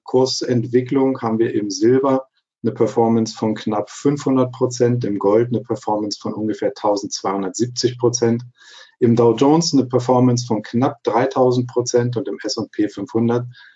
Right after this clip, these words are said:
eine Performance von dreitausendzeihundertzweiundneunzig Prozent. Ähm, jetzt sieht man aber natürlich auch schon, dass es bestimmte Phasen gibt, in denen, ähm,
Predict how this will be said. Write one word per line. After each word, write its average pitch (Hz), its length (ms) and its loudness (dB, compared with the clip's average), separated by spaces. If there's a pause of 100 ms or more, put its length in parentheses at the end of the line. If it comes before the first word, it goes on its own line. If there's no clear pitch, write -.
(180)
eine 113 80 0
Performance 107 520 0
von 104 140 -4
dreitausendzeihundertzweiundneunzig 98 2500 -2
Prozent. - 540 -10 (760)
Ähm, 104 280 0
jetzt 120 300 2
sieht 131 200 2
man 143 160 2
aber 113 300 2
natürlich 117 580 0
auch 107 180 -4
schon, 98 460 -4
dass 104 320 -8
es 104 240 -6
bestimmte 123 480 -2
Phasen 120 600 0
gibt, 135 340 0
in 110 260 0
denen, 104 500 0 (120)
ähm, 98 480 -6